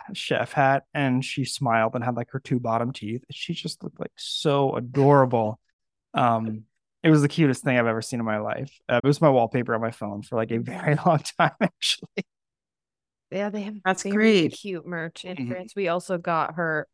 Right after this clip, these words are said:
Speaker 2: and it, she's about to outgrow it, but it's a cute little dress with Minnie Mouse wearing a beret and a cute little dress in front of the Eiffel Tower. They,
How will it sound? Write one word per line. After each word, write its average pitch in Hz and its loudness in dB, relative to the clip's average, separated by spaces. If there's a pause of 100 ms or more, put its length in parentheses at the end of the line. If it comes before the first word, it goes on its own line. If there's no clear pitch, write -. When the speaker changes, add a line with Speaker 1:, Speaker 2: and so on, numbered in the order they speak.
Speaker 2:
and 180 2
it, - -4 (1000)
she's 196 0
about 143 2
to 135 -2
outgrow 143 0
it, 127 0
but 151 -2
it's 165 -4
a 180 -2
cute 185 -6
little 170 -2
dress 160 -6
with 175 -4
Minnie 160 -4
Mouse 165 -4
wearing 160 -4
a 170 0
beret 160 0
and 170 0
a 170 -2
cute 175 -10
little 170 -4 (420)
dress 180 2
in 185 -2
front 170 -4
of 160 -4
the 156 -2
Eiffel 170 -4
Tower. 156 -4 (1120)
They, 190 6